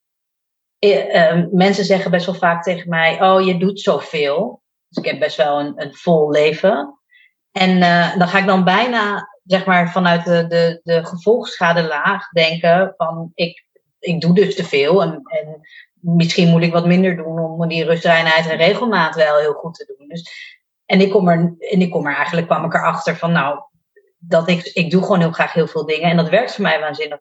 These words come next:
goed. En ik ben dan ook prima in staat om dat te doen. En dat geeft mij innerlijke rust. Dus de onderprikkeling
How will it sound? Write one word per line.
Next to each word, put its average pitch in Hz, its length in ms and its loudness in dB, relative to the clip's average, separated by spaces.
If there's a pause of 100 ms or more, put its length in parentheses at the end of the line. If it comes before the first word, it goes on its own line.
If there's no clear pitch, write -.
goed. - 420 -8 (340)
En 190 120 0
ik 185 100 2
ben 160 140 2
dan 151 140 -2
ook 165 280 -2 (260)
prima 214 300 2
in 170 120 2
staat 165 280 0
om 165 120 -2
dat 156 160 0
te 180 100 -4
doen. 185 440 2
En 175 140 2
dat 214 160 4
geeft 185 260 -2
mij 185 320 2
innerlijke 170 440 -2
rust. - 640 -2 (380)
Dus 170 260 2
de 160 540 0 (260)
onderprikkeling 190 1160 0